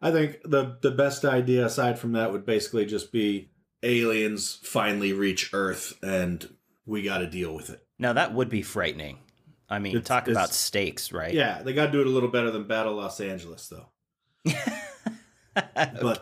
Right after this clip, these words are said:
Speaker 1: that would, that would be something that would be ridiculously crazy, and I don't know. Of course, that would be in the future, so.
Speaker 2: That's interesting. Like, what if they were, the,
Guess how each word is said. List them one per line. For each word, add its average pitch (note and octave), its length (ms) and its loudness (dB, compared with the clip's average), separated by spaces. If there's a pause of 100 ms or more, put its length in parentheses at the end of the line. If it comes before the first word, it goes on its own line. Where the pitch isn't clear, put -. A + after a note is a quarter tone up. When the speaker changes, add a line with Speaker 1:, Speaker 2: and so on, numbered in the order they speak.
Speaker 1:
that B2 160 2
would, B2 240 4
that A#2+ 180 2
would A2+ 120 2
be A2+ 340 2
something G#2+ 340 -2
that G2+ 120 -4
would F#2 140 -4
be F#2 260 0
ridiculously F#2 640 -4
crazy, F2 560 -2
and E2 260 -8 (580)
I G2+ 100 -4
don't F#2 160 -4
know. F2 180 -6 (400)
Of - 80 -20
course, B2 220 4
that A2+ 120 4
would G2 140 -4
be G2+ 240 0
in F#2 80 -2
the F2+ 80 -6
future, G2 460 -6
so. E2+ 280 -8
Speaker 2:
That's C#4+ 280 2
interesting. D3+ 560 0
Like, C3+ 260 0
what D3+ 220 0
if D#3+ 260 -2
they D3+ 220 0
were, D3 160 0
the, C#3+ 160 0